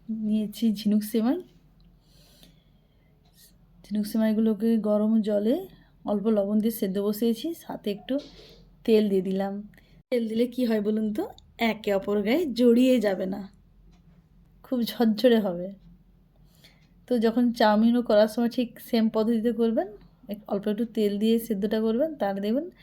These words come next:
একে অপর গায়ে জড়িয়ে যাবে না, খুব ঝরঝরেই হবে। তো অল্প করে কড়ায় তেল দিয়ে অল্প লবণ দিয়ে ভালো করে ভেজে নিচ্ছি। দেখুন কড়ার গায়ে কিন্তু একেবারে লেগে থাকেনি, খুব ঝরঝরে হয়েছে।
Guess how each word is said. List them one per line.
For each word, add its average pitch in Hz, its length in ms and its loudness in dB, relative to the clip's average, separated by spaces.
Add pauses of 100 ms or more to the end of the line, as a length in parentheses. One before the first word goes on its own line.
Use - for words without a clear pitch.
(220)
একে - 200 -14
অপর 214 240 -6
গায়ে 240 200 -2 (120)
জড়িয়ে 220 380 2
যাবে 208 200 -2
না, 208 140 -4 (580)
খুব 294 240 0
ঝরঝরেই 214 540 2
হবে। 185 280 -4 (1000)
তো 269 160 -4
অল্প 233 260 4
করে 240 220 2
কড়ায় 220 420 -2
তেল 202 180 2 (100)
দিয়ে 233 200 4 (320)
অল্প 214 240 -2
লবণ 196 380 0
দিয়ে 247 180 0
ভালো 190 360 -4
করে 202 260 -2
ভেজে 190 340 -2
নিচ্ছি। 180 380 -8 (520)
দেখুন 226 280 2
কড়ার 202 460 0
গায়ে 208 240 0
কিন্তু 208 300 -2
একেবারে 208 600 -2
লেগে 196 280 -2
থাকেনি, 196 420 -4 (300)
খুব - 200 -12
ঝরঝরে 202 480 -2
হয়েছে। 185 340 -6